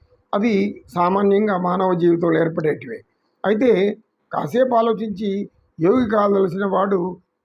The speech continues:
"నేను ఇతరులు అన్న మాటలకు నేనేం దుఃఖపడాలి? ఇతరులు ఏవో ఏవో చెప్తుంటే నేను ఎందుకు దుఃఖపడాలి?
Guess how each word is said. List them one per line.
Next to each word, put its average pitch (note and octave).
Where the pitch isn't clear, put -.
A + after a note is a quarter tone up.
"నేను G#3
ఇతరులు A#3
అన్న A3
మాటలకు G3
నేనేం F#3
దుఃఖపడాలి? E3
ఇతరులు A#3+
ఏవో A3
ఏవో G#3
చెప్తుంటే G3
నేను F3
ఎందుకు G#3+
దుఃఖపడాలి? E3+